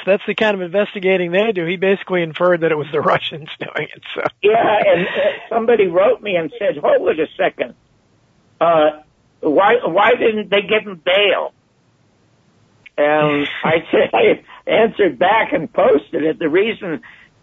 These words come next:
Speaker 2: Epstein was denied bail is because the authorities were afraid he'd skip the country and not have the
Speaker 1: Mm-hmm.
Speaker 2: opportunity to hang himself.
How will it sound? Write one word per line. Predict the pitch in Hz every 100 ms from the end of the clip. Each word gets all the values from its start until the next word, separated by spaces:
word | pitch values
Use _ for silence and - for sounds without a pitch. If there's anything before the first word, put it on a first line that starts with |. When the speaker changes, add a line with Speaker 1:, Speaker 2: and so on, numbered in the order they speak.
| -
Speaker 2:
Epstein | 180 190 175 196 185
was | 165 123
denied | 175 170 180 185 180
bail | 180 247 226 180
is | 127
because | 165 156 190 170 139
the | 151
authorities | 151 - 170 226 202 156 151
were | 147
afraid | 117 160 165
he'd | 165 127 -
skip | 156 -
the | 151
country | - 226 233 220 185 127 - _ _ _ _
and | 156 180
not | 170 175
have | 180 175
the | - 170
Speaker 1:
Mm-hmm. | 175
Speaker 2:
opportunity | 175 185 - 196 233 196 160 151
to | 160
hang | - -
himself. | 440 - 269 - 523 - -